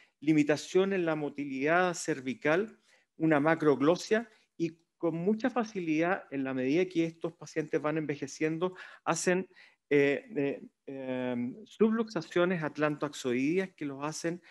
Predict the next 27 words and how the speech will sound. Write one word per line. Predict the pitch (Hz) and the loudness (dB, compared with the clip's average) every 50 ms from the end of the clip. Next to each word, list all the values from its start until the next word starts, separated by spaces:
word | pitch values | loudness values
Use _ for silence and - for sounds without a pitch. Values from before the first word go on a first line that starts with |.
| - - - _ _ _ _ | -20 -20 -20 _ _ _ _
eh, | - 139 139 139 | 0 2 2 2
mucho | - 131 139 180 202 214 - 208 | 0 -2 0 0 0 0 0 0
más | 190 196 190 - - | 0 0 -2 -2 -6
frágiles | - - 175 175 180 - - - 208 202 214 214 202 | -6 -2 -2 0 0 -2 -6 -6 -4 -2 -2 -2 -2
en | 175 160 | -2 -2
el, | 151 - - | -4 -4 -6
eh, | - 143 147 143 - - | -6 -6 -6 -6 -8 -12
y | 139 139 135 127 - _ _ _ - | -14 -12 -12 -12 -14 _ _ _ -8
con | 131 127 | -6 -4
mayor | 131 131 120 127 160 170 160 160 | -4 -2 0 0 0 0 0 -2
riesgo | 160 165 170 165 165 175 | -4 -4 -4 -4 -2 0
de | 165 160 | 0 0
tener | 160 135 135 147 | 0 0 0 2
lesiones | 147 147 147 143 - 147 147 151 156 147 135 131 | 2 0 -2 -2 -2 -2 -2 -2 -2 -4 -2 0
de | 143 143 147 143 | 0 2 2 0
médula, | - 123 127 123 127 123 107 98 104 104 - - 50 - - _ _ _ _ _ _ _ _ _ _ | -2 -2 -2 -2 -2 -2 -4 -4 -4 -6 -6 -8 -10 -14 -18 _ _ _ _ _ _ _ _ _ _
de | 131 | -16
médula. | 127 139 131 120 107 - - - _ _ _ _ _ _ _ _ _ _ _ _ | -14 -8 -6 -6 -6 -6 -8 -12 _ _ _ _ _ _ _ _ _ _ _ _
Y | 143 165 | 4 6
en | 165 | 6
el | 170 160 | 6 4
grupo | 170 208 247 233 277 269 262 | 2 2 2 4 4 6 8
de | 254 240 226 220 | 8 6 4 2
patologías | - 180 180 196 180 175 160 - - 208 220 226 220 208 | 0 2 2 4 2 2 0 -2 0 2 2 2 2 0
adquiridas, | 190 185 - - - 185 165 190 196 202 214 226 262 254 - _ _ _ _ _ _ _ _ _ _ _ _ _ _ _ _ _ _ _ _ | -2 -2 -4 -6 -8 -6 -6 0 2 4 4 4 2 0 -6 _ _ _ _ _ _ _ _ _ _ _ _ _ _ _ _ _ _ _ _
tenemos | - 147 160 175 185 190 185 | 0 2 4 4 4 2 2
pacientes, | - 160 147 - 165 170 165 160 - 196 185 180 185 | 2 0 2 2 2 0 0 0 0 0 0 0 -4